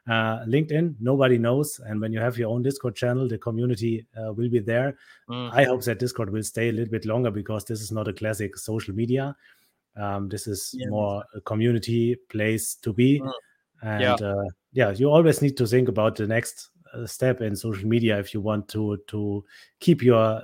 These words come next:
Speaker 1: um, audience, right?
Speaker 2: Hundred percent, hundred one percent. Yeah, we'll definitely have to get on that. And, uh, marketing team, where's our, we need our Q R code somewhere.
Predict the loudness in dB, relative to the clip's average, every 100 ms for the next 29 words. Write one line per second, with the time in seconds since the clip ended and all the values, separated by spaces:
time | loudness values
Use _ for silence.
0 | -6 -2 0 0 -2 -6 0 2 4 2
1 | -2 -8 -12 -12 -12 -14 _ _ _ -8
2 | -6 -6 -8 -10 -10 -12 _ _ _ _
3 | _ -8 -6 -6 -10 -12 -12 -12 _ _
4 | _ -20 -20 _ _ 4 4 2 4 8
5 | 10 8 8 6 6 8 6 6 6 6
6 | 6 6 4 6 4 2 4 2 2 -4
7 | -14 -2 0 6 8 8 6 6 6 4
8 | 4 4 4 4 4 4 2 2 4 2